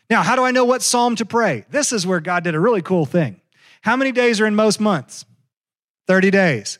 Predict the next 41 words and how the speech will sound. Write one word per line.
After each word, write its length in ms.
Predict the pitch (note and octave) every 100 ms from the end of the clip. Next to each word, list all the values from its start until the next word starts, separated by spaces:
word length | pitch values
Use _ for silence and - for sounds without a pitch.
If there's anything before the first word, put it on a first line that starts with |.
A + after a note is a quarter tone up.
| _
How 160 | - F#3+
many 160 | G#3 G3+
psalms 380 | A#3 A3 G3+
are 120 | E3+ C#3
there? 220 | A2 - _ _ _ _
Hundred 220 | D#3+ F#3
and 120 | F3
fifty, 380 | D3+ F3 - G2 _ _
okay? 240 | - B2+ D3 - _ _ _ _ A#2 F#3 - F3
There's 180 | E3+ E3+
a 60 | D3
hundred 280 | E3 C4+
and 120 | C4+ G3+
fifty 240 | G#3+ A#3
psalms 520 | - F3+ D3 C#3 D3 - _ E3
and 180 | E3 D3+
thirty 300 | G#3 G#3+ G#3+
days 460 | F3 D3 C3 C3
in 220 | - D#3+ D3
most 360 | C#3+ C3+ -
months. 400 | D3+ A2 - - _ _ _ -
So 140 | -
what 260 | F3 A3+ -
you 60 | D4+
do 380 | E3+ C3+ C#3 F3 _ -
is, 380 | E3 E3 - - _ _
this 260 | D#3 E3+ D#3+
sounds 300 | F#3+ F#3+ D#3
way 160 | E3
more 180 | F#3 G#3
complicated 580 | F#3+ F3+ F3 F3+ F#3 F#3
than 120 | G3
it 100 | G3
is. 360 | E3 A2 C3+ - _ _ _ _ _
So 120 | - C#3
we're 120 | C#3
gonna 160 | D3
walk 180 | D#3 D#3+
through 140 | - F3
an 40 |
example. 440 | G3 D3 A#2 D#3+